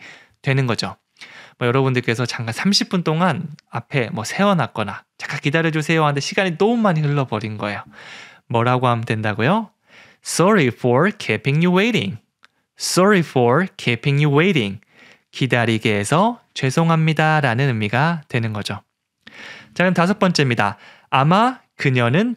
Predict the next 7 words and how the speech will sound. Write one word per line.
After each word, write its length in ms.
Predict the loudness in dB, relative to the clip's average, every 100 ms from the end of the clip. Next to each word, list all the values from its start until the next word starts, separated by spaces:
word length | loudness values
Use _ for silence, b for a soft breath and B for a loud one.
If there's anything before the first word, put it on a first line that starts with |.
| -6
답을 560 | -2 0 2 2 0 -2
알고 500 | 0 2 2 2 2
있을 460 | 0 0 0 0
거예요."라고 960 | 2 2 2 2 2 4 2 2 2 2
얘기하고 460 | 0 0 -2 0
있습니다. 500 | -4 -4 -6 -4 -6 B B B B
어, 160 | -2